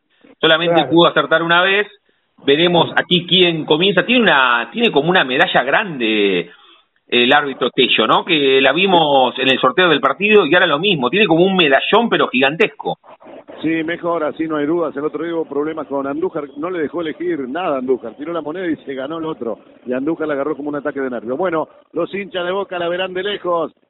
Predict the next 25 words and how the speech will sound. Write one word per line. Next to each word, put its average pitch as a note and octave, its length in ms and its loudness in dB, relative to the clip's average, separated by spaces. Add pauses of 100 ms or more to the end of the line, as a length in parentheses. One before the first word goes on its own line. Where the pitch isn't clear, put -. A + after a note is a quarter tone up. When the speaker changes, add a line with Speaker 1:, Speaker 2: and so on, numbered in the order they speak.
Speaker 3:
A D#3 100 -4
la F3 80 0
definición, F3 640 -6
los E3 100 -4
de D#3+ 80 -2
Racing F3 320 -10
estarán F3 340 -12
más D#3+ 200 -12
cerca. F3 500 -4 (1040)
Veremos F3+ 340 -4
quién F3+ 160 -6
empieza F3 440 -6
con F3 120 -4
la F3 80 -4
ejecución. F3 760 -4 (460)
Cinco F#3 320 -6
penales F3+ 340 -8
por E3+ 140 -2
equipo. F3 640 -8 (360)
Podrán F3+ 360 -4
determinar F3 500 -6
en F3+ 80 -6
esta E3+ 160 -8
primera F3+ 360 -8
serie F3+ 500 0